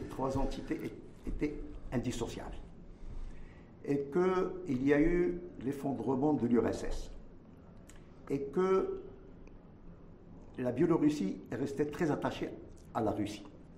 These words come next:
contrairement à l'Ukraine qui a commencé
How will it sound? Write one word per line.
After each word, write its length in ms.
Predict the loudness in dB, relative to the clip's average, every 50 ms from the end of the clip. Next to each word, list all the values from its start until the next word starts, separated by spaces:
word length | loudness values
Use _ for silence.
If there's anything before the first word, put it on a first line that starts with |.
| -20 -18 -6
contrairement 960 | -2 -2 -2 0 0 -2 0 2 6 8 8 8 8 6 2 -4 -8 -10 -14 -16 -18 -18 -18 -18 -18 -18 -10 -2
à 320 | 2 4 4 4 4 2 -2 0 2
l'Ukraine 500 | 2 2 2 2 2 4 4 4 2 0 -4 -8 -10 -12 -14 -10 -2
qui 100 | 0 2
a 60 | 2
commencé 840 | 2 0 0 0 2 2 2 0 0 -2 -2 0 0 0 -2 -2 -4